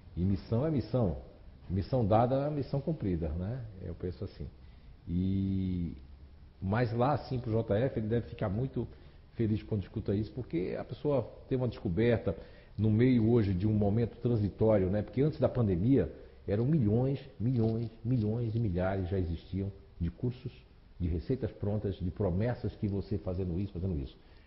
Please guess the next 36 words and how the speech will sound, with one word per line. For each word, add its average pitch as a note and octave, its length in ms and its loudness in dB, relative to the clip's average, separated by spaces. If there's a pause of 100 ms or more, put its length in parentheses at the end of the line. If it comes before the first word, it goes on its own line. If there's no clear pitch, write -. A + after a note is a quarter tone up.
Com C#3 120 0
a C#3 40 0
pandemia, G#2+ 600 2 (300)
vieram G2+ 560 2 (120)
trilhões D3+ 400 4
de B2+ 80 4
lives. G#2 540 0
Vocês A2 260 0
lembram A#2+ 240 0
que - 80 -2
era B2 100 4
uma A#2+ 120 4
live, A2 280 4
você G#2 140 0
não B2+ 80 2
sabia B2 260 2
que E3+ 160 2
ia F3 40 6
assistir? E3 400 2 (1160)
Você - 180 -12
tinha C3+ 100 2
que A#2 60 2
botar C3 220 6
assim, C3 260 2
ó, G#2+ 60 6
todos D#3 240 2
os C#3+ 40 2
equipamentos, B2+ 480 2 (260)
e A2+ 80 0
a A2+ 200 0
live, A2+ 580 0
tudo D#3 240 -2
instantâneo A#2+ 480 0
no A2+ 60 2
mesmo A2 160 2
instante. C3 320 0